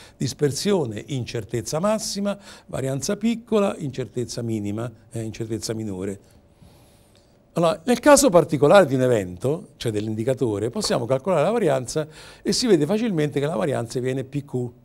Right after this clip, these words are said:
Eh? Vogliamo vederlo insieme? Eh, perché la varianza dell'indicatore di un evento è uguale a P Q. Allora dobbiamo verificare che la varianza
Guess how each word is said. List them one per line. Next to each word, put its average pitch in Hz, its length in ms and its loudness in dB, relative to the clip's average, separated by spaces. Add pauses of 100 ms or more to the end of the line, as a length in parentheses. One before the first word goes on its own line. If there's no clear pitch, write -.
Eh? 175 220 0
Vogliamo 160 300 -2
vederlo 185 360 4
insieme? 175 520 -2 (540)
Eh, 147 140 -6
perché 208 280 -2
la 139 120 4
varianza 143 420 0
dell'indicatore 143 640 -2
di 160 80 -2
un 226 60 -2
evento 151 360 -4
è 185 60 -4
uguale 117 260 -4
a 120 60 -6
P 135 180 -10
Q. - 220 -14 (1500)
Allora 170 380 6
dobbiamo 127 400 4
verificare 120 600 4
che 113 160 0
la 113 180 4
varianza 110 800 0